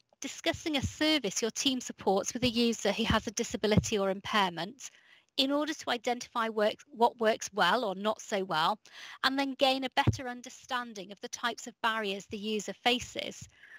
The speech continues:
with an outcome of developing an action plan to improve the user experience and discuss that with the team, business owner or user community. So,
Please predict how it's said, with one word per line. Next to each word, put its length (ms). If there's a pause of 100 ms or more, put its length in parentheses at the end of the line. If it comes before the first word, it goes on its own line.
(240)
with 160
an 80
outcome 560
of 180
developing 680
an 60
action 460
plan 360 (400)
to 120
improve 640
the 80
user 400
experience 720
and 120
discuss 520
that 220
with 200
the 100
team, 480 (200)
business 340
owner 320
or 100
user 340
community. 720 (3000)
So, 480